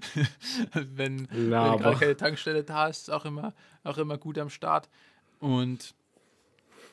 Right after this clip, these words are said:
Speaker 1: ich weiß nicht, das habe ich selber noch nicht ganz herausgefunden, aber es gibt immer so Plastikflaschen mit so einer gelblichen Flüssigkeit drin.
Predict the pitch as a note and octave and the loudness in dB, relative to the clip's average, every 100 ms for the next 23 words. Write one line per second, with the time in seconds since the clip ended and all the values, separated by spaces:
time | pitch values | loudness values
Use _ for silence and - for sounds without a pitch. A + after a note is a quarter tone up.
0 | - C#3+ F#3 G#3 G3+ D#3 - _ _ _ | -8 8 12 12 10 -2 -2 _ _ _
1 | _ _ _ - C#3+ D3+ D#3 D3 D#3 D#3 | _ _ _ -10 -4 -2 -2 -4 -4 -4
2 | C#3+ C#3+ C#3+ D#3 C#3+ C3+ D3 C#3+ D3 E3 | -4 -4 -4 -4 -4 -2 -4 -4 -8 -8
3 | D#3+ C3 C3 - _ _ - - D#3 F3 | -6 -2 -2 -2 _ _ -10 -8 -8 -6
4 | D#3 C#3+ C#3 D3 C3 A#2 _ _ _ - | -2 -2 -2 -2 -2 -6 _ _ _ -2
5 | D3 - D#3 - D3 D3+ C#3+ - C#3 B2+ | 0 0 -2 0 0 -2 -6 -8 -8 -6
6 | B2+ - _ _ _ - C#3+ G3 G3 G3+ | -8 -12 _ _ _ 0 4 6 4 -2
7 | - F#3+ G#3 G3+ G3 - F#3+ F#3+ - F#3 | -2 -4 -2 -4 -4 -4 -4 -4 -4 -2
8 | C4+ | -2